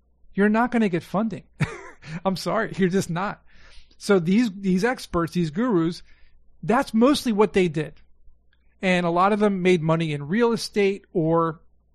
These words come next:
they did something, they built an algorithm, or they built an app, or they built something that worked and made them really rich.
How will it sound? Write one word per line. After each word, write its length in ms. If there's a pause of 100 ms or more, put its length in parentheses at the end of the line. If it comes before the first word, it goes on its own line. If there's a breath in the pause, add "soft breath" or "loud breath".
(400)
they 420
did 380
something, 480
they 140
built 460
an 100
algorithm, 720 (340 soft breath)
or 80
they 120
built 300
an 80
app, 340
or 60
they 140
built 260
something 520
that 200
worked 320
and 100
made 220
them 220
really 200
rich. 480